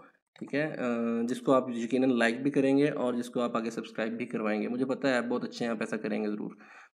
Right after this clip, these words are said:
तो अब ये कंटेंट गाइड आ गया, सपोज यहाँ पर मेरा चैनल नेम, ये देखिए यहाँ पर आ गया। तो ये मैं पिछली चीज़ें ज़रा हटाता हूँ, ये डिपेंड करता है आपके डिज़ाइनिंग स्किल्स के ऊपर कि आप कैसी चीज़ें यहाँ पर आ रहे,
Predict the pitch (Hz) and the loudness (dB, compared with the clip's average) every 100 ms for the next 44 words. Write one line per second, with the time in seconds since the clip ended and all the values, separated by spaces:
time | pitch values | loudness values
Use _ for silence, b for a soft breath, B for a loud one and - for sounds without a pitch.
0 | - 160 156 - 156 170 165 160 156 160 | 2 6 8 6 4 4 4 4 4 6
1 | 151 147 147 147 147 147 147 143 143 143 | 6 8 6 6 4 2 2 4 4 4
2 | 139 139 139 135 135 127 131 131 131 127 | 4 4 4 4 4 2 2 2 2 -2
3 | - - 120 127 117 - 123 123 123 117 | -4 -6 0 0 0 -2 0 0 0 0
4 | 120 113 113 117 117 120 120 120 117 - | 0 0 0 -2 -2 -2 0 -2 -2 -6
5 | 131 131 123 120 120 117 120 113 110 - | -6 -2 -2 0 0 0 -2 -4 -4 -4
6 | 120 117 113 B B - 135 131 127 127 | -2 -2 -4 B B 0 2 2 0 0
7 | 120 - 123 120 120 113 113 117 117 - | -2 0 0 0 -2 -2 0 0 -2 -4
8 | 117 113 - 117 - 110 120 113 110 110 | -4 -4 -6 -6 -6 -6 -4 -6 -6 -8
9 | 117 117 117 117 113 113 110 113 | -6 -4 -2 -4 -4 -6 -4 -4